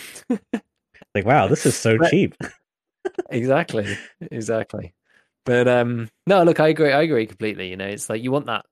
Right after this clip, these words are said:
Speaker 1: you want that broad spectrum of stuff. Some, some stuff, some stuff should be bad, but it should be, or can be bad, but it should be cheap for it. And so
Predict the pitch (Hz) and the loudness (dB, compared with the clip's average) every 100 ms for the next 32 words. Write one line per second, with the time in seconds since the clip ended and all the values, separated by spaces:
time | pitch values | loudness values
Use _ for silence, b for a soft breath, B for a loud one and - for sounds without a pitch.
0 | - 135 175 117 113 104 - - - 98 | -8 -6 -4 -6 -6 -6 -6 -10 -12 -14
1 | - 90 - 165 156 - 180 185 151 131 | -10 -6 -2 -2 -4 -2 -2 0 -2 -4
2 | - 180 202 - - 165 - - 190 185 | -2 -2 0 -4 -2 -2 -2 -2 -2 0
3 | 147 110 101 - 107 95 - 135 - 120 | -2 -2 -2 -6 -10 -8 -6 -6 -4 -8
4 | 110 98 _ _ _ _ _ _ _ _ | -8 -10 _ _ _ _ _ _ _ _
5 | _ _ _ - 139 - 185 151 104 78 | _ _ _ -8 -6 -4 -4 -4 -6 -8
6 | - - 117 120 - 117 120 143 113 123 | -8 -12 -10 -6 -4 -4 -4 -6 -6 -4
7 | 101 82 - 104 - 107 104 | -4 -6 -12 -10 -4 -4 -4